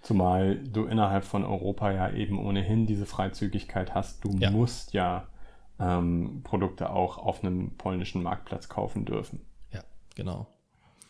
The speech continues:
Speaker 2: Aber auf der anderen Seite, genau, also gerade diese Chargeback-Sachen sind schon ein Problem. Ähm, eine Sache, die ich sagen möchte, die sind nicht so ein großes Problem, wie Leute glauben. Ich hatte einen speziellen Fall, an den ich mich erinnere,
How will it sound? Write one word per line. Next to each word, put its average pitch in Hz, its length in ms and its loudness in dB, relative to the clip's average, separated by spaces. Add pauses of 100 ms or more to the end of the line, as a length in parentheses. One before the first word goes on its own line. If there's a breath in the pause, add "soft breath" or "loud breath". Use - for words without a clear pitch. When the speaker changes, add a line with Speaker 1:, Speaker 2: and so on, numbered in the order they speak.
(200 loud breath)
Speaker 2:
Aber 160 480 6
auf 117 200 0
der - 100 0
anderen 143 200 4
Seite, 139 640 2
genau, 107 200 4
also 104 240 2
gerade 127 340 6
diese 120 260 4
Chargeback-Sachen 120 720 2
sind 101 200 0
schon 110 340 2
ein 107 80 -6
Problem. 92 500 -2 (640 loud breath)
Ähm, 113 320 4 (120)
eine 196 180 6
Sache, 185 400 2
die 147 80 -4
ich 156 140 -4
sagen 165 520 -2
möchte, 151 300 -4
die 127 80 -2
sind 127 160 2
nicht 160 140 2
so 190 60 2
ein 165 60 2
großes 139 300 0
Problem, 131 320 2
wie 123 60 2
Leute 117 260 0
glauben. 190 460 4
Ich - 100 -4
hatte 123 540 0
einen 127 340 4
speziellen 131 500 0
Fall, 135 280 0
an 123 100 2
den 123 80 2
ich 123 140 -2
mich 120 120 0
erinnere, 110 760 2